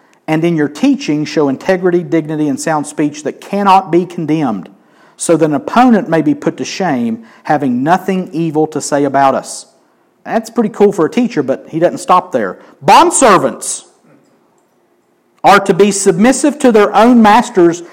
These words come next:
in everything. They are to be well-pleasing, not argumentative, not pilfering, but showing all good faith. Why? So that in everything they may adorn the doctrine of God our Savior.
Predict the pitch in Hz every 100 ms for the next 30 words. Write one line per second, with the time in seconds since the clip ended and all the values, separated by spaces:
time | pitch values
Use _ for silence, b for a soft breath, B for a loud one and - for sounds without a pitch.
0 | B 180 202 - 202 262 247 233 220 165
1 | 98 - - _ _ _ b b b 160
2 | 208 214 190 180 202 240 - 214 247 240
3 | 170 143 120 - B B 165 226 - 196
4 | 226 190 214 202 226 226 - 135 113 185
5 | - - 247 240 - 160 151 147 - B
6 | B 170 - - 233 240 233 214 - 202
7 | 208 185 196 185 - 196 127 98 - 131
8 | 214 185 95 - - _ _ _ _ -
9 | - 196 190 190 180 180 190 180 - -
10 | 247 247 185 - - 113 82 78 _ _
11 | _ _ _ _ _ _ - 156 156 151
12 | 131 139 165 175 175 131 135 143 - 117
13 | 113 110 113 113 107 107 - 90 87 -
14 | -